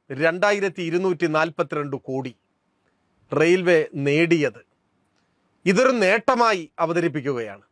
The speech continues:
റെയിൽവേ പിടിച്ചു പറിച്ചതാണ്. റെയിൽവേ പിടിച്ചു പറിച്ചത് രണ്ടായിരത്തി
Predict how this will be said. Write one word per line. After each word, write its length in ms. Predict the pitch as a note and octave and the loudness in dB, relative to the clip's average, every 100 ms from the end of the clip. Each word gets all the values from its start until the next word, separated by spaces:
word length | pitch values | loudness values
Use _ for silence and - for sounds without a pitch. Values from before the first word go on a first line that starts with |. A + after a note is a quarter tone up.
| _ _ _ _ - | _ _ _ _ -8
റെയിൽവേ 600 | C#3+ D#3+ F#3+ G3+ G#3 F3+ - - | 0 4 4 4 2 0 -8 -6
പിടിച്ചു 380 | E3 E3 - | -4 -4 -2
പറിച്ചതാണ്. 680 | A#3+ E3 D#3 - D3 A#2 G#2+ _ _ _ _ _ _ _ - | 0 0 -2 -2 -2 -4 -10 _ _ _ _ _ _ _ -2
റെയിൽവേ 440 | F3+ G#3+ A#3 C4 | 2 2 2 0
പിടിച്ചു 480 | B3+ G3+ F#3 A3+ D4+ | 0 -2 -4 -2 0
പറിച്ചത് 480 | A#3+ A3+ - G#3+ F3+ D#3 | 2 2 2 0 -2 -4
രണ്ടായിരത്തി 680 | F3 F3 G3 A3+ A3+ G#3 G#3+ | -4 -4 0 0 0 -4 -6